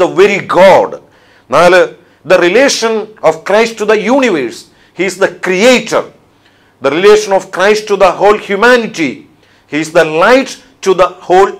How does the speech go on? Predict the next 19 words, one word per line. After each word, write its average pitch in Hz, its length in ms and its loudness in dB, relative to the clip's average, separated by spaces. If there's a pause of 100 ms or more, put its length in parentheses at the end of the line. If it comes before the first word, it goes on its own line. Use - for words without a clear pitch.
humanity. 147 600 -2 (500)
അതെ, 165 180 4 (440)
ഈ - 20 -6 (140)
അഞ്ച് 269 280 -4 (100)
പ്രത്യേകതകളും, 175 680 0 (360)
അവൻ 160 120 4 (140)
നിത്യനാണ്, 208 580 0 (360)
തൃത്വത്തിലെ 247 560 0 (100)
ഒരുവനാണ്, 208 500 0 (580)
പൂർണ്ണ 240 340 2 (140)
ദൈവമാണ്, 214 540 0 (460)
സകലത്തിൻ്റെയും 220 800 2
സൃഷ്ടാവാണ്, 214 720 2 (640)
മനുഷ്യരുടെ 220 520 2
വെളിച്ചമാണ്. 175 640 0 (480)
ഈ - 20 -8 (100)
അഞ്ച് 262 400 -2
പ്രത്യേകതകളും 208 760 0 (460)
എന്തിനെയാ 247 380 0